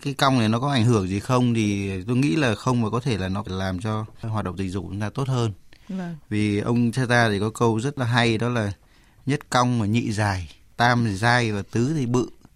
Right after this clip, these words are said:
Speaker 2: <laughs>
Speaker 1: Thì, ờ, cái cong là cái đầu tiên và rất là hay.
Speaker 2: À, thế ạ. Như vậy là những cái đường cong là, của cậu nhỏ là để phù hợp với cái trục âm đạo, giúp cái quá trình sinh hoạt tình dục được nhẹ nhàng. Ngoài ra thì nó còn cái tác dụng nào khác hay không? Và, ừ,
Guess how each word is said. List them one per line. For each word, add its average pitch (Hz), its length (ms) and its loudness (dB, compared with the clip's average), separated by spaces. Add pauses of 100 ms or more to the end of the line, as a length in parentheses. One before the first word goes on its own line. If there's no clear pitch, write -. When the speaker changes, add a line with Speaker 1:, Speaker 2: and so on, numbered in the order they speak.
(140)
Speaker 2:
<laughs> 370 280 -2
Speaker 1:
Thì, 101 240 -2
ờ, 95 180 -4 (260)
cái 127 260 -2
cong 123 260 4
là 98 80 0
cái 120 140 -4
đầu 107 140 0
tiên 117 280 -2
và 98 60 -4
rất 131 160 -6
là 123 80 -4
hay. 117 320 -4 (160)
Speaker 2:
À, 226 260 -6
thế 220 60 -12
ạ. 226 160 -10 (400)
Như 262 140 -6
vậy 254 160 0
là 190 100 -2
những 180 200 -8
cái 277 100 -4
đường 220 200 -4
cong 233 340 0
là, 196 200 -10 (100)
của 151 120 -6
cậu 247 160 -8
nhỏ 170 240 -4
là 196 80 -2
để 156 140 -6
phù 226 180 -4
hợp 185 280 -4
với 165 200 -6
cái 269 200 -8
trục - 240 -6
âm 226 200 -6
đạo, 208 160 -2 (200)
giúp 240 160 -6
cái 233 100 -8
quá 180 180 -8
trình 190 240 -6
sinh 214 160 -6
hoạt 208 140 -4
tình 165 160 -6
dục 160 180 -8
được 170 100 -6
nhẹ 160 200 -6
nhàng. 170 260 -2 (600)
Ngoài 247 120 4
ra 285 160 4
thì 294 100 -2
nó 190 160 -4
còn 226 220 -2
cái 185 100 -10
tác 311 220 -8
dụng - 200 -4
nào 170 140 -4
khác 269 140 -6
hay 254 100 -4
không? 226 220 -2
Và, 185 160 -2 (380)
ừ, 190 80 -2